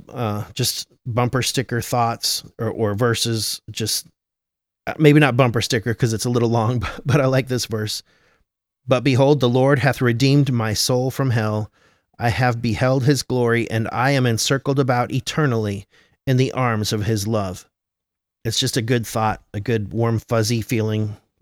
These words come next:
<laughs> So I highlight that one, and it's one of those good verses just to remember, reflect upon. Turn the page, verse, on page eighty, verses thirty-six, thirty-seven, thirty-eight, and thirty-nine.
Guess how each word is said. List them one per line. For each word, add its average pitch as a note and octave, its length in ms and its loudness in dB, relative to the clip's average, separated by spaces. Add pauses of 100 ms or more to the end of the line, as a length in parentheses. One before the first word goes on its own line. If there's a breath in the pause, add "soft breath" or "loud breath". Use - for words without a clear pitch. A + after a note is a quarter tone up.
<laughs> - 380 -8
So A2+ 360 -4 (580 loud breath)
I A#2 100 0
highlight B2+ 400 4
that B2+ 220 2
one, B2+ 220 2
and A2 140 2
it's G#2+ 160 -2
one A#2+ 140 0
of A#2 80 0
those A#2 160 4
good A2 200 -4
verses G#2 400 -4
just - 260 -6
to A2 120 -2
remember, G2 640 -4 (100)
reflect A2+ 400 -6
upon. D2+ 280 -12 (1700)
Turn C3+ 160 -2
the A#2+ 80 -2
page, B2 480 0
verse, A2 480 -4 (240)
on A2+ 160 0
page B2+ 280 0
eighty, C3 280 0
verses A#2 380 -2
thirty-six, C#3+ 640 -2
thirty-seven, B2 640 -2
thirty-eight, A2 460 -2
and G2 100 -8
thirty-nine. G2 560 -6